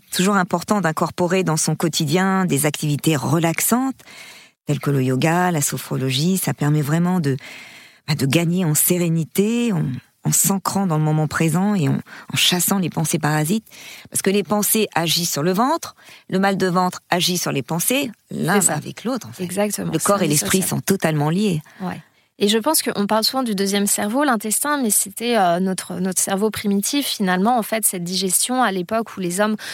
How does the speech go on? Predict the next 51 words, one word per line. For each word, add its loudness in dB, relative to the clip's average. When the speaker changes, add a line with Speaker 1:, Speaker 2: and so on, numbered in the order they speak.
Speaker 2:
quand -4
ils -2
consommaient, 0
ils 2
savaient -2
pas 0
si 0
c'était -4
bon 2
ou 0
pas 0
de, -2
de -6
consommer -2
quelque -4
chose. 0
Ça 2
avait -4
vraiment 0
ce, -2
ce -4
côté, 0
justement, 0
qui -4
rejetait 2
ou 0
évacuait 0
éventuellement 0
en -2
termes -2
de, -2
voilà, -10
de, -8
de -4
survie, 0
en 0
fait, -4
de 0
l'espèce. -2
Donc, -8
ça -4
a -4
vraiment 2
un 0
rôle 0
très -4
primitif, 0
en 0
fait, -2
de, -2
euh, -2